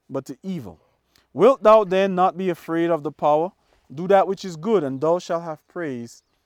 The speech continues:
of the same. For he is a minister of God to thee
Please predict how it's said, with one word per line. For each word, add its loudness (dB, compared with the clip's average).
of -8
the -16
same. -10
For 0
he -4
is 0
a -4
minister -8
of -2
God 2
to -6
thee -8